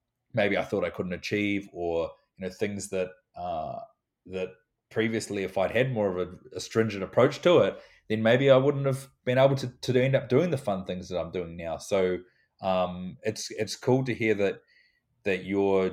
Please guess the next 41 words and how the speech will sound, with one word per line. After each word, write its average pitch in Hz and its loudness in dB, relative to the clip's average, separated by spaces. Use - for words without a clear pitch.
journey 95 -4
has 87 -8
got 90 0
you, 87 -6
well, 98 -4
where 110 2
you 110 4
are 101 4
now, 98 0
you've 98 -6
been 95 -4
able 92 0
to 95 -2
do 117 4
more 117 6
in 101 2
the 95 -6
music 104 0
world, 87 -2
which 90 -8
is 87 -10
amazing, 90 -2
because 80 -8
that 95 -2
was 95 -2
a, 92 -4
that 90 0
was 101 -2
a - -8
passion 120 -2
of 98 -8
yours, 87 -6
but 113 6
you're 113 0
still 139 4
growing 120 4
yourself 107 0
in 95 -10
terms 95 -6
of 90 -10
putting 98 -6